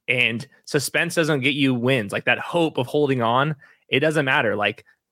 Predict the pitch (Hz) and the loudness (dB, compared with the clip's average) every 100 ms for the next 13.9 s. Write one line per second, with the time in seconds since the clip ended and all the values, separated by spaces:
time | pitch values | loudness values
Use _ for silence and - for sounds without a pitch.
0 | _ - 175 190 175 160 160 131 123 151 | _ 0 0 2 0 0 0 0 0 2
1 | 127 131 117 107 135 175 151 143 - 127 | 2 2 2 0 0 0 0 -2 0 2
2 | 151 165 139 135 - 127 139 135 131 - | 2 0 -2 -2 0 2 2 2 0 0
3 | 123 - 135 120 - _ _ _ 113 156 | -4 -2 0 0 0 _ _ _ -2 0
4 | 160 160 151 127 135 139 131 123 135 135 | 0 2 2 2 2 0 0 2 2 2
5 | 120 131 127 117 131 123 110 120 127 123 | 2 4 4 4 2 0 2 2 2 2
6 | 131 120 120 107 107 120 113 104 127 120 | 0 2 2 2 0 0 0 0 0 2
7 | 117 117 _ _ _ 123 113 - - 156 | 0 -2 _ _ _ -4 -2 -4 -2 -2
8 | - 156 131 127 135 131 104 - 131 151 | 0 0 2 2 0 -2 -4 0 0 0
9 | 123 120 - 117 123 139 151 135 120 113 | -2 -2 0 0 2 2 2 0 2 0
10 | 101 - _ _ 135 180 165 143 131 151 | 0 -8 _ _ -2 2 2 2 2 0
11 | 117 104 95 - 101 - _ _ - 95 | 0 -2 -4 0 0 0 _ _ -2 2
12 | 95 - _ _ _ _ - 127 147 226 | 2 0 _ _ _ _ -6 0 2 2
13 | 269 240 - - 147 151 165 180 202 | 2 -2 -6 -4 2 2 4 2 2